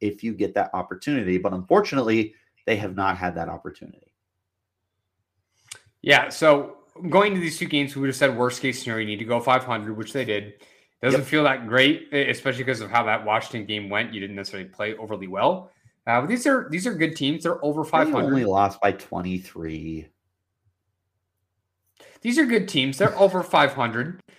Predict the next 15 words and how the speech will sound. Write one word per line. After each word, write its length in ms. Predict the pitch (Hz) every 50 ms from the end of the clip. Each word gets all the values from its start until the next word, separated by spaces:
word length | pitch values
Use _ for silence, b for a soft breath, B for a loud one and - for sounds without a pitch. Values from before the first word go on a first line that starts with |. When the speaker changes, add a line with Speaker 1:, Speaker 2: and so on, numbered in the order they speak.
| b b b b b
Speaker 2:
Uh, 480 | 135 131 127 123 117 110 107 104 - 139
Speaker 1:
<laughs> 0 |
Speaker 2:
so 160 | - 165 170
it, 220 | 165 170 170 160
it's 160 | 165 151 - -
not 160 | 180 170 -
that 80 | 170
these 180 | 156 160 156 151
aren't 400 | - 147 143 143 139 143 - 135
good 140 | 117 143 143
wins 280 | 123 123 143 151 151 127
and 60 | 135
they 100 | 127 120
shouldn't 340 | - - 139 131 123 117 107
be, 400 | 117 120 113 113 110 104 110